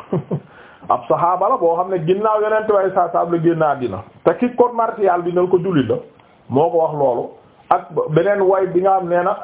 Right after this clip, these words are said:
Imaam Abu Sa'd moo ko, Abu Sa'd, euh, Muhammad ibn Sa'd, moom Az-Zuhri moo ko, moo ko jëlee, euh, moo ko nettali,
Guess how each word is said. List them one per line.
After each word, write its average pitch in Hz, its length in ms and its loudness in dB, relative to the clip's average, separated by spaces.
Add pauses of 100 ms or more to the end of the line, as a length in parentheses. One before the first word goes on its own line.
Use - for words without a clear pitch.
Imaam 175 220 0
Abu 170 240 0
Sa'd 160 240 -2
moo 165 260 0
ko, 165 120 -4
Abu 156 460 -2
Sa'd, 131 320 -2
euh, 107 600 2
Muhammad 156 360 0
ibn 143 220 0
Sa'd, 127 300 -2 (560)
moom 143 380 2
Az-Zuhri 151 520 2
moo 147 200 2
ko, 160 120 0 (140)
moo 131 240 0
ko 156 100 -2
jëlee, 151 320 2 (160)
euh, 127 180 2
moo 147 200 2
ko 156 140 -2
nettali, 147 460 -2